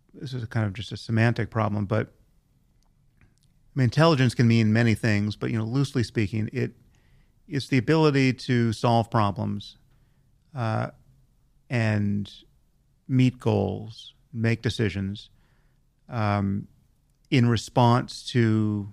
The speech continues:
a changing environment, in response to data. Um, and the general aspect of that is an ability to do that in acro-, in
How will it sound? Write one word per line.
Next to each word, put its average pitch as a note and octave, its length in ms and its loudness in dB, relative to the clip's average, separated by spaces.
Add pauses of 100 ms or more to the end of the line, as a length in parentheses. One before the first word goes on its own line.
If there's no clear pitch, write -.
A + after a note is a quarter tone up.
(280)
a B2+ 60 -10
changing A2+ 440 2
environment, G2 600 -2
in G2+ 80 -6
response A2 480 -2
to A#2+ 140 -6
data. G2 440 -4 (1000)
Um, G#2 340 -6 (720)
and A#2 460 2 (560)
the B2+ 100 0
general A2+ 840 2 (1120)
aspect A2 500 0
of F#2+ 100 -6
that G2+ 300 -2
is A2+ 580 -4 (500)
an C3 100 0
ability D3+ 520 4
to A#2 100 -2
do C3+ 260 4
that B2 480 2
in B2 340 0
acro-, C3 440 -2
in A#2 720 -2